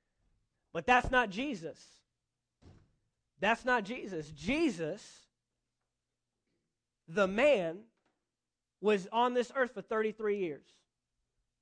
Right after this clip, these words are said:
Thirty-three years. That is a very small sliver of time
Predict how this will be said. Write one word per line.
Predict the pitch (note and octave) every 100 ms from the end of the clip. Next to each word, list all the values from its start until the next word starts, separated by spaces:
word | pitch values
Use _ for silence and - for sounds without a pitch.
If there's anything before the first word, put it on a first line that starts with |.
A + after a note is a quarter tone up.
| _ _ _ _ _ _
Thirty-three | - A#3 B3 B3 A#3+
years. | A3 G#3 D3+
That | F3 A#3
is | A#3
a | G#3+
very | F3+ A3+ B3+ A#3
small | - - - A3 B3 C4+ C4+ B3+
sliver | - - - C4 B3+ A#3
of | G#3 F3+
time | - A#3 G3 D#3+ D#3